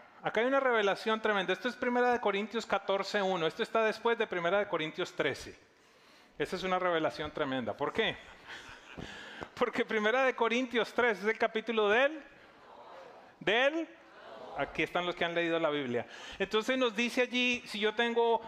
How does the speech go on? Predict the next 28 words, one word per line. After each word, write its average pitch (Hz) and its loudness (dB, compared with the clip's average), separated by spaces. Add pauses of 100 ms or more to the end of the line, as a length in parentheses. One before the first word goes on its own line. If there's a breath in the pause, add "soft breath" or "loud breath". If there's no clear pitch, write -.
(120 loud breath)
si 202 -4
yo 220 4
hago 220 4
esto 220 0
y 214 2
hago 208 4
aquello 214 0
y 214 4
hago 208 4
lo 202 2
uno 214 2
y 214 -4
tengo 208 0
poder 202 2
y 208 0
tengo 202 0
palabra 202 2
y 202 0
tengo 208 0
esto 196 -2
y 202 2
no 233 2
tengo 277 2
amor, 233 4 (280)
de 160 0
nada 160 0
me 156 -2
sirve. 120 -6